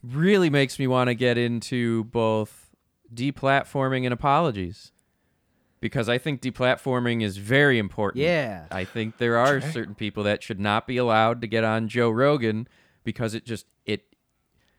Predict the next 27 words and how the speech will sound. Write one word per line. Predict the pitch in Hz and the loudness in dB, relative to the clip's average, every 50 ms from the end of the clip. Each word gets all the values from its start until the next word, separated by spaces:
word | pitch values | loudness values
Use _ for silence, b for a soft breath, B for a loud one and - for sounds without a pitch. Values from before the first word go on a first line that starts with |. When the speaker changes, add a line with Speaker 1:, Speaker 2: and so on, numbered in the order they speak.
| _ _ _ _ _ _ _ - | _ _ _ _ _ _ _ 0
Speaker 1:
there | 139 131 135 | 2 4 6
are | 135 135 135 - | 6 6 4 4
otherwise | 160 160 156 175 175 170 165 170 170 170 160 139 131 | 4 4 4 4 6 6 6 6 6 4 2 2 2
well-meaning | 143 156 156 147 139 143 151 151 151 143 135 | 2 2 2 2 0 0 0 0 0 0 -2
people | 120 - 160 156 147 - 180 175 | -2 -2 -2 -2 0 0 0 0
that | 151 143 127 - - 107 | 2 2 0 0 -2 -4
don't | 113 135 135 139 147 - - | -2 0 2 2 0 0 0
know | 131 131 131 131 131 131 135 139 143 151 160 _ _ _ _ _ _ _ - | 2 4 6 6 6 6 4 2 0 -2 -6 _ _ _ _ _ _ _ -6
what's | - 113 113 - - - | -2 -2 -2 -2 -6 -12
happening. | - - 139 135 139 - - 180 175 180 185 196 202 202 _ _ _ _ _ _ _ _ _ _ _ _ _ _ _ _ _ _ _ _ _ _ _ _ _ _ _ _ _ _ _ _ _ - | -6 0 2 2 2 2 2 -2 0 0 -2 -2 -6 -8 _ _ _ _ _ _ _ _ _ _ _ _ _ _ _ _ _ _ _ _ _ _ _ _ _ _ _ _ _ _ _ _ _ -4
It's, | - 113 - - - - - _ _ - - - | -4 -4 -4 -4 -14 -14 -16 _ _ -20 -14 -6
there's | - 127 120 123 | -4 -4 -2 0
a | 120 | 0
lot | 135 147 | 0 0
of | 139 - | 0 0
people | 185 180 170 151 | -4 -2 0 0
that | 135 104 | 0 0
fell | - - - 147 151 151 147 - | 0 0 0 2 4 4 2 2
into | - 147 147 147 147 - - 143 131 | 0 0 0 0 -2 -2 -2 -2 -2
Jordan | 127 123 123 131 131 117 117 107 | 0 0 2 2 2 0 -2 -4
Peterson | - 139 139 139 135 113 - - 117 110 107 | -4 -4 -2 -2 -2 -4 -4 -6 -6 -6 -6
in, | 107 98 110 107 | -4 -4 -4 -2
like, | 107 104 107 107 98 _ _ _ - | -2 0 0 -2 -2 _ _ _ -6
as | - 107 110 107 104 | -2 0 0 0 -2
it's | 113 107 - - | -6 -8 -6 -2
a | 123 110 107 101 90 - _ _ _ - | 0 0 0 0 -2 -6 _ _ _ -8
cult. | - - 175 170 110 - - - | 0 2 2 2 2 -2 -10 -20